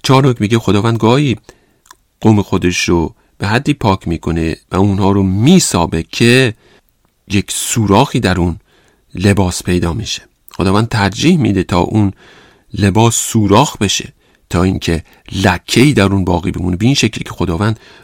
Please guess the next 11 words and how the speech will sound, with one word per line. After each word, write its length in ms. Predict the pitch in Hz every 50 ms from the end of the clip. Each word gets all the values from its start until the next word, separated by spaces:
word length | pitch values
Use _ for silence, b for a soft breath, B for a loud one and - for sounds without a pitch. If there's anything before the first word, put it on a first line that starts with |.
| B -
با 180 | 104 104 95 -
گناهان 680 | - 104 107 98 95 92 90 87 90 110 131 139 117
ما 260 | 104 101 95 90 b b b b b b b -
مبارزه 560 | 110 117 107 104 101 95 90 92 95 110 127
می‌کنه 320 | 139 120 107 - 92 90
تا 120 | 87 - 85
اونها 260 | 90 90 92 101 98
رو 160 | 107 98 90 B B B B B B B - -
از 260 | 107 107 101 101 101
میان 340 | 104 104 120 127 113 101 92
برداره. 540 | 98 117 160 151 123 107 92 80 - 71